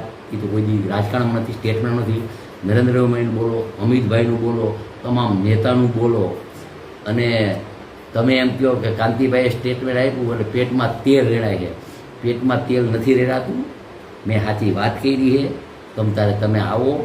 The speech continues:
આમાં પ્રોસિજર હોય. તમે એકવાર ચૂંટાણા, હું સાત વાર લડ્યો, આપણે બંને આવતા સોમવારે માનનીય અધ્યક્ષશ્રીની આ જેમ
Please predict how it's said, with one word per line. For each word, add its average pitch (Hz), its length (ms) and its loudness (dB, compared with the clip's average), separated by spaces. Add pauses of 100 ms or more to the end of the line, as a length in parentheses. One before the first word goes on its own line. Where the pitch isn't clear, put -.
(360)
આમાં 156 200 -8
પ્રોસિજર 120 460 2
હોય. 90 80 0
તમે 135 260 0
એકવાર 165 380 0
ચૂંટાણા, 117 380 -2 (300)
હું 127 240 0
સાત 147 240 -2
વાર 160 140 0
લડ્યો, 110 420 0 (360)
આપણે 120 220 -2
બંને 139 400 4 (640)
આવતા 120 260 -2
સોમવારે 135 720 0 (240)
માનનીય 120 400 2
અધ્યક્ષશ્રીની 135 720 2
આ 107 40 2
જેમ 107 200 2